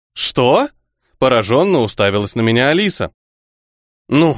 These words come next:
я специально инициировал нападение на мой дом, чтобы убить целый род",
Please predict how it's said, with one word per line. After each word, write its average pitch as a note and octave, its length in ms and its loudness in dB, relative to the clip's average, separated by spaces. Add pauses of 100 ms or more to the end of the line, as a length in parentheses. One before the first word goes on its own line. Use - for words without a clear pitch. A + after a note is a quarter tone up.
(100)
я C3+ 280 2
специально E3+ 640 0
инициировал D3+ 600 2
нападение C3 640 0
на G#2 120 0
мой G3+ 180 2
дом, B2 380 2
чтобы B2 300 0
убить F3 220 0
целый B2+ 320 0
род", B2 400 -2